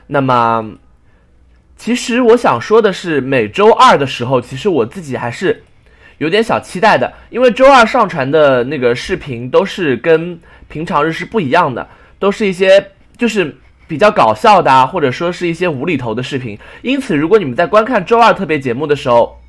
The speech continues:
需要注意一点，就是周二是，周二的特别节目的视频是没有质量保证的，就是有可能它会很神经，也有可能会打得很好。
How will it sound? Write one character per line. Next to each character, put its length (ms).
需 180
要 140
注 180
意 120
一 40
点， 180
就 80
是 220
周 180
二 240
是， 300
周 120
二 220
的 160
特 180
别 140
节 160
目 100
的 80
视 220
频 180
是 140
没 160
有 140
质 180
量 160
保 160
证 240
的， 160
就 120
是 100
有 180
可 200
能 240
它 120
会 160
很 300
神 320
经， 340
也 100
有 100
可 100
能 120
会 80
打 160
得 80
很 240
好。 360